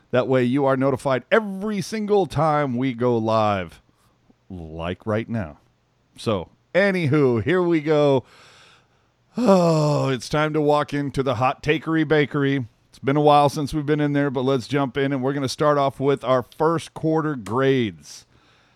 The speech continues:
We're a quarter way into the season, a little bit beyond. Let's find out how the Pucknologists feel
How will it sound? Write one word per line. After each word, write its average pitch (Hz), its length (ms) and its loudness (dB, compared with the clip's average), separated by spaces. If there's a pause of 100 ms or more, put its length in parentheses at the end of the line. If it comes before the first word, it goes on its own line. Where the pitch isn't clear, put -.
(580)
We're 87 100 -14
a 87 40 -14
quarter 139 320 0
way 156 180 2
into 156 140 -4
the 139 100 -2
season, 151 460 -2
a - 20 -2
little 170 180 4
bit 160 180 -2
beyond. 151 640 0 (240)
Let's 127 300 -4
find 127 380 -2
out 104 320 -2 (220)
how 104 580 -4 (340)
the 113 180 -2
Pucknologists 151 1200 0
feel 113 600 0